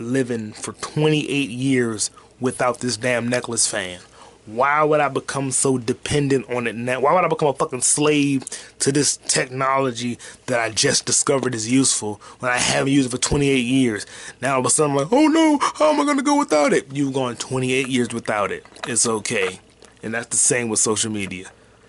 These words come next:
Some of y'all were born into it, unfortunately, but if you're, like, over a certain age, if you're born in the nineties, if you're born in ninety-three or, like, ninety-nine and before, it's okay.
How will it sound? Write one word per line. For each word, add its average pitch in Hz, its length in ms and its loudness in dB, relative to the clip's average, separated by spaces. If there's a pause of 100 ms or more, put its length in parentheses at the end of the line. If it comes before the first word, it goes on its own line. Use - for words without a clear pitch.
(200)
Some 160 200 2
of 160 60 4
y'all 131 180 2
were 123 60 -8
born 139 260 2
into 147 360 2
it, 143 100 -2
unfortunately, 135 720 2
but 120 180 -2
if 123 140 -4
you're, 143 100 4
like, 131 180 0
over 135 360 2
a 123 40 0
certain 127 300 0
age, 147 500 -2 (460)
if 120 100 -2
you're 160 120 4
born 165 260 2
in 151 80 0
the 139 80 -2
nineties, 151 500 0
if 139 80 0
you're 214 140 4
born 220 220 4
in 160 100 4
ninety-three 160 840 0 (840)
or, 139 80 -6
like, 120 180 -2
ninety-nine 143 1000 0 (1700)
and 127 340 -2
before, 156 580 2 (1120)
it's 143 160 -2
okay. 127 420 -2